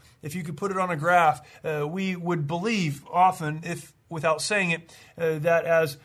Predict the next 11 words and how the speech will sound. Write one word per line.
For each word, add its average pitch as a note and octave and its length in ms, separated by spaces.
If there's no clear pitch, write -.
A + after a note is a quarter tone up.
finances G#3 1120
increase, G3+ 800
as D#3+ 140
modern F3+ 400
convenience F#3 680
increase, G3+ 640
as C#3 200
resources F#3+ 680
increase, A#3+ 1000
persecution F3+ 840
decreases. C#3+ 880